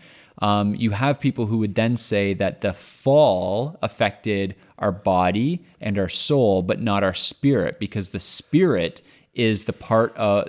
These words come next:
the, the part of us that is the, the very breath of God. And how can the very breath of God, how can the Spirit of God be corrupted? And that's, that's leading into all kinds of crazy mystic stuff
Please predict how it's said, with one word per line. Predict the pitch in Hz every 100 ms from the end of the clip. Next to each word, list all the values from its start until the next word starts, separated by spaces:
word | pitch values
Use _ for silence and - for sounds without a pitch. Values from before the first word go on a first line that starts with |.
| -
the, | 107 101
the | -
part | - 117 113
of | 104
us | 104 -
that | - 98
is | 98 95
the, | -
the | 87 - 107
very | 101 101
breath | 92 - 98 92
of | 95 92
God. | 95 92 85
And | 87
how | 95 98
can | - 95 - - -
the | 101
very | 98 95 95
breath | - 98 -
of | 92
God, | 98 90 92
how | 92
can | 98
the | 92
Spirit | - - 101 98
of | 87
God | 98 92 87
be | 92
corrupted? | - 98 123 - - - - - - _
And | 107
that's, | 120 185 -
that's | - 127 185 - -
leading | 120 120 120
into | 110 107 - -
all | 107 107
kinds | - - 117 127 143 117
of | -
crazy | - 107 98 101
mystic | 101 - 101 -
stuff | - 101 92